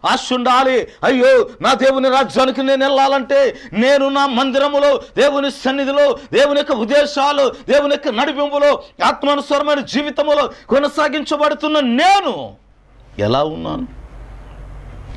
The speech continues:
ఈ రోజున వాక్యం వింటున్న నీవు సరిచేయబడాలి.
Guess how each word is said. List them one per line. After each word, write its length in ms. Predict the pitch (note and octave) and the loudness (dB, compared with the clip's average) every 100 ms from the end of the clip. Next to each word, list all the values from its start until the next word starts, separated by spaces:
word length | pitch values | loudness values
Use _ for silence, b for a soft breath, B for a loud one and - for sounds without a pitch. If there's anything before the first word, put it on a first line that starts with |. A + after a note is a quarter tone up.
| - | -10
ఈ 40 | F#2+ | -6
రోజున 400 | F2 G2+ A2+ D3+ | -2 -2 0 -2
వాక్యం 540 | C#3 C3 A#2 - C#3+ | -2 -2 -2 -4 -4
వింటున్న 360 | C#3 C3+ B2+ B2 | -4 -2 0 0
నీవు 560 | G#2 A2 C#3 B2 A2 - - - - - - - - - - - - - - | 0 0 0 -2 -2 -8 -16 -18 -18 -18 -20 -20 -18 -16 -16 -18 -20 -20 -16
సరిచేయబడాలి. 1000 | - - C3 C3 E3+ E3 - - - A2+ | -10 -4 -2 -2 -2 -2 -2 -4 -4 -10